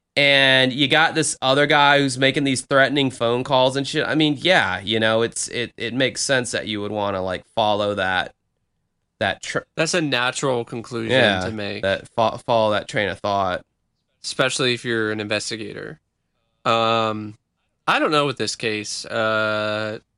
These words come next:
Speaker 2: could have been suicide. That's a possibility. But I don't, th-, there wasn't a suicide note or anything, right?
Speaker 1: No.
Speaker 2: But that doesn't necessarily mean anything. There isn't always a, there, you know, that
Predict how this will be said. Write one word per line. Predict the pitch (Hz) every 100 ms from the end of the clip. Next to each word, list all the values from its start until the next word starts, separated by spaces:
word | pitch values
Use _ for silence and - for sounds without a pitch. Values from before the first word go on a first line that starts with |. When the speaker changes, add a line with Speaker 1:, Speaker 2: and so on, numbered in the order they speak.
| _ _ _ _
Speaker 2:
could | - 160
have |
been | 165
suicide. | 156 131 120 123 120 143 - _ _ _
That's | 117 -
a |
possibility. | 117 117 113 104 104 113 151 _ _ _ _ _ _ _ _ _ _ _ _ _ _ _ _ _ _ _
But | 120 113
I | 92 120
don't, | 120 135
th-, | 131 107 120
there |
wasn't | 123 123 113
a |
suicide | - 151 147 127 113 110
note | 107 104
or | 98
anything, | 101 101 104 110
right? | 107 101 113 - _ -
Speaker 1:
No. | 113 98 82 _ _ _
Speaker 2:
But | 120
that | 131
doesn't | 151 135 135
necessarily | 123 131 113
mean | 135 139
anything. | 107 98 98 101
There | 110 113
isn't | 120 123
always | 139 117 107
a, | -
there, | 117 113 113 95
you | 123 110
know, | 104
that | 107 110